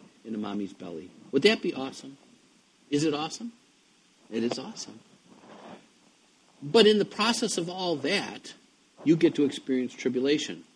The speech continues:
Not so awesome, is it, Jess? No. It's, it's not awesome, especially when, when, and I'm not trying to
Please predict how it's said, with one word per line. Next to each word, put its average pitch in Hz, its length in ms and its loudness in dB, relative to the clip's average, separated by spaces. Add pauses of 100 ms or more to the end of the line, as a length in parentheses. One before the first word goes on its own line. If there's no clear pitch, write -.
(420)
Not 233 220 6
so 202 100 6
awesome, 180 340 6
is 113 120 2
it, 98 100 -4
Jess? - 400 -8 (1080)
No. 101 240 -8 (500)
It's, 135 260 -10
it's 151 200 0
not 233 180 0
awesome, 185 540 -2
especially 156 500 -2
when, 135 360 2 (420)
when, 147 320 0
and 156 160 0
I'm 156 100 2
not 135 160 2
trying 131 140 -4
to 110 160 -4